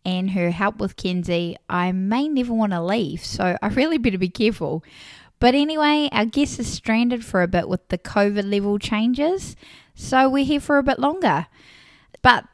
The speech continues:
the reason this episode may not have made it is despite my parents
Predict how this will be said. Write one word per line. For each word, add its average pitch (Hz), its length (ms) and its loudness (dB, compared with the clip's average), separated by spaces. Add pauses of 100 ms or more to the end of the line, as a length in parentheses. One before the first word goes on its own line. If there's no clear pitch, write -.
the 202 120 -2
reason 285 460 -2
this 240 200 -2
episode 233 400 0
may 190 240 0
not 202 240 0
have 185 140 0
made 226 440 2
it 185 220 0 (140)
is 202 240 -2
despite 254 640 -4
my 269 180 -2
parents 214 720 -6